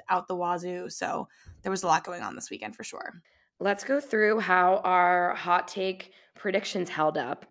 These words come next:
Speaker 2: So mine was pretty good manifestation. I said both, both Red Bulls on the podium, which happened. Very exciting. I also threw in Bottas and Alonso in the points,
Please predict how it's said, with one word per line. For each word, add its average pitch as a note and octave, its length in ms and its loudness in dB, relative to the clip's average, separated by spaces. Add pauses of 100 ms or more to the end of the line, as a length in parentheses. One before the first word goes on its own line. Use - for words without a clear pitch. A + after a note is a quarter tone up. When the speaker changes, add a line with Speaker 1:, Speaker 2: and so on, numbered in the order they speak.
(140)
Speaker 2:
So G#3 160 -2
mine G3 640 6 (400)
was G3+ 160 -2
pretty G#3 200 2
good G#3+ 160 6
manifestation. F#3+ 800 2
I F3 100 -2
said F3+ 180 -2
both, F3+ 260 2 (300)
both G3 320 6
Red F#3 260 4
Bulls F#3 220 2
on F3 180 2
the F3 60 0
podium, G#3 420 2
which F3+ 140 -2
happened. - 500 -2 (260)
Very G#3 120 4
exciting. G3+ 400 0
I F#3 100 4
also G#3 300 2
threw A3+ 200 0
in G#3+ 120 0
Bottas F#3 340 2
and G3 100 0
Alonso F3+ 420 4
in F3 80 0
the F3 60 -4
points, F3 440 0